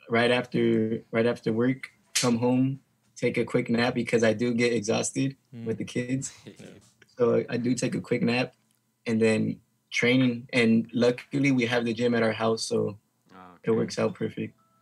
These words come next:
Speaker 2: Nice. What is, what does a day-to-day look like for you? Um, like, just, just, um, detail it out. <laughs>
Speaker 1: Yeah, yeah. Um, so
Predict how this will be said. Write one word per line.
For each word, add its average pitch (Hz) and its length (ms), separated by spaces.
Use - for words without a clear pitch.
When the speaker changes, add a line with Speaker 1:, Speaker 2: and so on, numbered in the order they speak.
Speaker 2:
Nice. 98 420
What 120 140
is, 135 120
what 135 120
does 143 100
a 139 60
day-to-day 131 440
look 127 220
like 113 180
for - 120
you? 107 360
Um, 101 380
like, 101 160
just, 110 260
just, - 300
um, 104 400
detail 120 320
it 117 100
out. 120 280
<laughs> - 840
Speaker 1:
Yeah, 123 180
yeah. 120 220
Um, 113 440
so 131 760